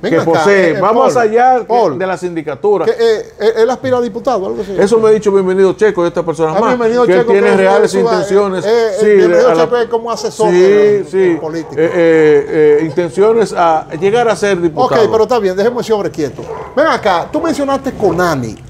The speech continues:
Speaker 2: El Conani.
Speaker 1: Pero Conani, se, creo que leí, si no me equivoco,
Speaker 2: Ujú.
Speaker 1: a el ex gobernador del Banco Central, José Luis Malcoin,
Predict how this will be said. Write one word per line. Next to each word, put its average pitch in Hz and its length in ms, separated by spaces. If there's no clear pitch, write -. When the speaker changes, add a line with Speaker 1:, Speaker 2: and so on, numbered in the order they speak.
Speaker 2:
El 90 80
Conani. - 240
Speaker 1:
Pero - 100
Conani, 226 720
se, - 300
creo 277 420
que 240 120
leí, 196 300
si 185 160
no 190 80
me 226 120
equivoco, 151 440
Speaker 2:
Ujú. 139 220
Speaker 1:
a 160 680
el 160 260
ex 240 260
gobernador 208 500
del 196 120
Banco 208 280
Central, 175 340
José 151 220
Luis 202 140
Malcoin, 180 600